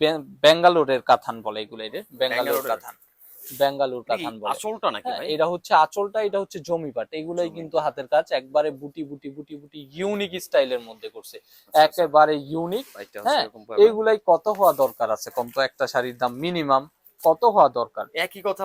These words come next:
Speaker 2: পাঁচ থেকে সাত হাজার টাকা তো হওয়া
Speaker 1: পাঁচ
Speaker 2: কথা
Speaker 1: থেকে
Speaker 2: ভাই।
Speaker 1: সাত হাজার এগুলাই আমরা সেল করতেছি এক হাজার টাকার নিচে।
Speaker 2: এক হাজারের নিচে?
Speaker 1: এক হাজারের নিচে।
Speaker 2: কি
Speaker 1: এক
Speaker 2: বলেন
Speaker 1: একটা
Speaker 2: ভাই?
Speaker 1: শাড়ি আসলে এটা যদি আমরা বাংলাদেশেও তৈরি করতে যাই, এটা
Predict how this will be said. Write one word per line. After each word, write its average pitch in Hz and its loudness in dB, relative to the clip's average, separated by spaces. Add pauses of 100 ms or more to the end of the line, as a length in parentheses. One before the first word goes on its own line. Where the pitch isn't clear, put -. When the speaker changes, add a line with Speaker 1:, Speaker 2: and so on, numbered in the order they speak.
Speaker 2:
পাঁচ 170 -2
থেকে 180 -8
সাত 170 -8
হাজার 156 -12
টাকা 160 -8
তো 151 -8
হওয়া 151 4
Speaker 1:
পাঁচ 160 6
Speaker 2:
কথা - -12
Speaker 1:
থেকে 175 -4
Speaker 2:
ভাই। 170 -6
Speaker 1:
সাত 170 6
হাজার 175 2 (100)
এগুলাই 165 2
আমরা 156 -2
সেল 147 -4
করতেছি 143 -6 (120)
এক 147 -12
হাজার 139 -6
টাকার 123 -8
নিচে। 120 -20 (360)
Speaker 2:
এক 190 2 (120)
হাজারের 208 4
নিচে? 202 -2 (240)
Speaker 1:
এক 160 0 (100)
হাজারের 151 0
নিচে। 156 -4
Speaker 2:
কি 160 4
Speaker 1:
এক 156 4
Speaker 2:
বলেন 180 2
Speaker 1:
একটা - 2
Speaker 2:
ভাই? 180 0
Speaker 1:
শাড়ি 185 6 (500)
আসলে 202 8
এটা 214 4
যদি 202 2
আমরা 190 4 (140)
বাংলাদেশেও 202 4 (100)
তৈরি 190 2
করতে 196 0
যাই, 175 4
এটা 160 4